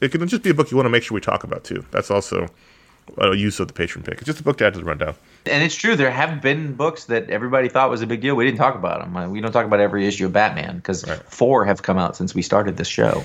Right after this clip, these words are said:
Speaker 1: <laughs> So, this week's winner was Strange Skies Over East Berlin, number one, from Boom Studios. It's a four-issue miniseries written by Jeff Loveness with art by Alessandro Esferain.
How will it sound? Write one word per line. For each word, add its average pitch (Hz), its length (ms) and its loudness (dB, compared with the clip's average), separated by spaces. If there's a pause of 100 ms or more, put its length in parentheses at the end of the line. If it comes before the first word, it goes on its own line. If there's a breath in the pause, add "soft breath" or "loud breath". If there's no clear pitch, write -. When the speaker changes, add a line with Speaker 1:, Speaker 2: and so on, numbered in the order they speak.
(120)
Speaker 1:
<laughs> 131 120 -2
So, 127 400 2 (400 loud breath)
this 160 200 2
week's 160 220 2
winner 139 340 4 (100)
was 90 260 -2
Strange 117 500 -2
Skies 92 640 2
Over 101 200 -4
East 196 240 -2
Berlin, 110 320 4
number 98 200 0
one, 87 400 0 (440 soft breath)
from 87 180 -2
Boom 104 220 2
Studios. 92 480 2
It's - 100 -18
a - 40 -18
four-issue 92 420 2
miniseries 80 640 -2 (560 soft breath)
written - 180 -4
by 85 80 2
Jeff 92 260 0
Loveness 120 640 0
with - 160 -12
art 101 180 2
by 90 60 -2
Alessandro 95 680 0 (380 loud breath)
Esferain. 151 1000 0